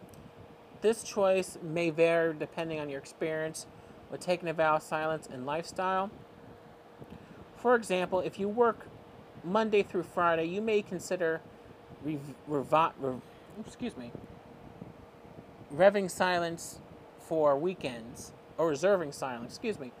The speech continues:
reserving silence for weekends, and Swami suggests that people start with a few weekends. Do two to three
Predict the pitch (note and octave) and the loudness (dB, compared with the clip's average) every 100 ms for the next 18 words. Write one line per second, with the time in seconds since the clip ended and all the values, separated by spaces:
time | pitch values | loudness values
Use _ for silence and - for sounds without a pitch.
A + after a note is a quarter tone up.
0 | - - - D3 C3+ C3+ G#3 B3 G#3+ E3 | -20 -20 -10 -4 -4 4 8 8 6 -2
1 | - D3 C3+ C#3 C#3+ C3 C3+ C3+ B2+ A#2+ | -4 -4 -4 -6 -6 -4 -4 -6 -12 -12
2 | C#3 - G3 G3+ G3+ - D3+ D#3+ D#3+ - | -14 -6 -2 0 -2 -4 -4 0 0 0
3 | D3 - G#3 G3 F3+ F3 D#3 D#3 D3 C#3 | -4 -4 -8 -6 0 0 0 -2 -4 -4
4 | E3+ C#3+ C#3+ B2+ A2+ - - - - - | -6 -4 -8 -10 -14 -14 -18 -18 -20 -20
5 | - - - - - - - - - B3 | -20 -20 -20 -18 -18 -20 -20 -10 -4 -4
6 | B3 C4+ B3 G#3+ - G#3 E3+ C#3+ | -2 -2 0 0 0 -2 0 -2